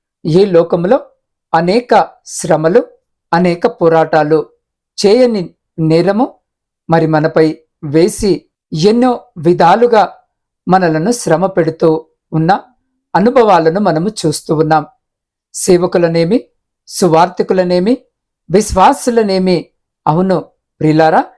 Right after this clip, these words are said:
నీతి నిమిత్తము శ్రమపడిన మీరు ధన్యులే సెలవిస్తూ ఉన్నాడు. కాబట్టి ఈ రాత్రి ఈ వాక్యము వినిచిన్న మీరు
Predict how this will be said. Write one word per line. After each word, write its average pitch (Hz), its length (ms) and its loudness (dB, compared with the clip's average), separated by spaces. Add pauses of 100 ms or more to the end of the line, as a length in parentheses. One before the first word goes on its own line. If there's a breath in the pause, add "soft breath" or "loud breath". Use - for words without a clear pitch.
(380)
నీతి 240 320 0
నిమిత్తము 185 720 -2 (440)
శ్రమపడిన 196 840 0 (260)
మీరు 165 280 2
ధన్యులే 160 680 0 (440)
సెలవిస్తూ 208 760 0 (200)
ఉన్నాడు. 156 340 0
కాబట్టి 165 580 -2 (480)
ఈ 196 80 4
రాత్రి 226 640 0 (560)
ఈ 220 40 2
వాక్యము 240 460 0
వినిచిన్న 180 440 -4
మీరు 208 480 0